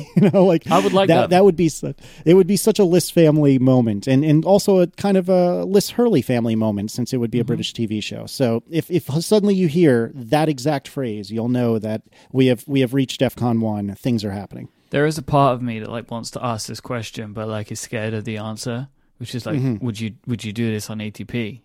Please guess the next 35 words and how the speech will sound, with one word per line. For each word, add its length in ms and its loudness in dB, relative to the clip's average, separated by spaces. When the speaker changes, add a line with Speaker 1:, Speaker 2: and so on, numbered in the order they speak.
Speaker 1:
Like, 260 -12
would 180 -4
A 100 -2
T 180 -8
P 160 -6
get 180 -8
that 140 -12
treatment? 440 -14
Or 200 -4
would 200 -4
it, 80 -4
Speaker 2:
Oh, 80 6
yeah. 60 2
Speaker 1:
like, 180 -4
if 120 -6
you're 80 -6
recording 380 -4
A 140 -6
T 120 -10
P, 220 -4
it's 160 -8
like, 240 -8
uh, 280 -8
we've 80 -16
gotta 200 0
hold 240 4
on 140 4
for 120 -12
four 280 -2
hours. 320 -4
We 60 -4
haven't 180 -6
got 120 -6
our 160 -8
follow-up 420 2